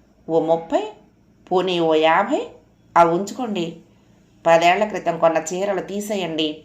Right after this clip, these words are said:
పట్టు చీరలతో సహా. బీరువాలో ఉన్న చీకిపోతాయి, పిగిలిపోతాయి. ఏం బాధపడద్దు,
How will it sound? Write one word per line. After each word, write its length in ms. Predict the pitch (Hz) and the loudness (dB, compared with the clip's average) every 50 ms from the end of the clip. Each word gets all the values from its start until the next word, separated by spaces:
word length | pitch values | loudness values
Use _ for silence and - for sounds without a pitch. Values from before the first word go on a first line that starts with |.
| - | 0
పట్టు 260 | 175 175 175 - - 220 | 0 0 0 -2 -4 -6
చీరలతో 440 | 214 214 196 165 170 170 165 175 | -4 -4 -2 -2 -2 -2 -4 -6
సహా. 460 | 175 - 175 165 190 196 185 175 156 - - - _ _ _ _ _ _ _ _ _ _ _ - | -6 -6 -6 -8 -6 -6 -8 -8 -8 -10 -12 -20 _ _ _ _ _ _ _ _ _ _ _ -8
బీరువాలో 500 | 190 233 262 269 277 277 254 226 220 214 | -4 -4 -2 -2 -2 0 0 2 2 2
ఉన్న 240 | 202 202 214 214 214 240 | 2 0 -2 -2 -2 -4
చీకిపోతాయి, 720 | 254 262 254 - 202 190 - - 180 175 170 165 - - - - _ _ _ - - | -8 -8 -6 -6 -6 -6 -4 -4 -6 -4 -4 -6 -8 -10 -14 -20 _ _ _ -8 -6
పిగిలిపోతాయి. 800 | 233 233 302 302 294 - 202 180 - 185 170 165 170 165 - - - _ _ _ _ _ _ _ _ - | -2 0 0 0 0 -2 -2 -4 -4 -4 -4 -4 -6 -6 -10 -14 -20 _ _ _ _ _ _ _ _ -10
ఏం 400 | - 156 156 160 180 220 254 269 | -6 -2 0 2 2 2 2 2
బాధపడద్దు, 840 | 254 247 233 240 254 254 254 247 247 220 208 220 208 190 160 - - | 2 2 2 2 0 -2 -2 -4 -4 -2 -2 0 0 0 -2 -4 -8